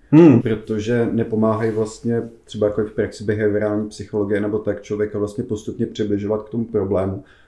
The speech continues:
Speaker 2: a vytváří nějaký jako velký vlastně zástupný slovíčko, kterého se
Speaker 1: Hmm.
Speaker 2: pak člověk bojí a že to vlastně odporuje určitým jako terapeutickým praxím. Že to
Speaker 1: Hmm.
Speaker 2: není vlastně tak jednoznačně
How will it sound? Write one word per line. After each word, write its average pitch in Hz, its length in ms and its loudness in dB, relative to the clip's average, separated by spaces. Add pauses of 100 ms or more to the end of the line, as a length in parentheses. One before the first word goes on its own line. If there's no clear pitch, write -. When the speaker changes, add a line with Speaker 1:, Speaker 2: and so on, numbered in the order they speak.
Speaker 2:
a 110 60 -2
vytváří 110 760 0
nějaký 104 360 -8
jako 110 200 -8
velký 113 600 -4 (300)
vlastně 120 280 -2
zástupný 113 640 -2
slovíčko, 104 840 -4 (220)
kterého 107 220 0
se 127 80 2
Speaker 1:
Hmm. 120 80 6
Speaker 2:
pak 113 120 4
člověk 117 320 0
bojí 101 340 2 (280)
a 107 80 -4
že 104 80 -8
to - 80 -2
vlastně 104 240 -4
odporuje 107 440 -2
určitým - 380 -4
jako 104 160 -6
terapeutickým 107 760 -6
praxím. 92 540 -8 (340)
Že 110 60 -4
to 131 60 4
Speaker 1:
Hmm. 120 140 8
Speaker 2:
není 117 180 6
vlastně 110 300 2
tak 117 180 0
jednoznačně 107 600 0